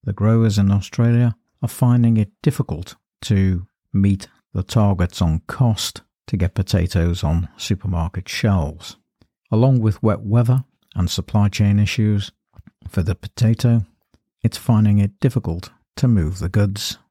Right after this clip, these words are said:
from the farm or from the field to the table. The growers had warned for some time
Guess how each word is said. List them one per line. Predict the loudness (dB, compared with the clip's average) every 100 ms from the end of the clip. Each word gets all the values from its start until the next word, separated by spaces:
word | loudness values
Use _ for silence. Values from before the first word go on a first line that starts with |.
| _
from | -2 2 2
the |
farm | 0 0 2 2 -2 -4 _ _ -20 _ -12
or | -10
from | -4 -4
the | -4
field | -2 0 2 0 -6 _ _ -8
to |
the | -6 -6
table. | 0 0 0 -2 -12 -20 _ _ _ _ _ _ _ _
The | 0
growers | 2 4 2 2
had | 0
warned | 2 4 4 2 0
for | -2
some | 2 2 2
time | 2 2 2 0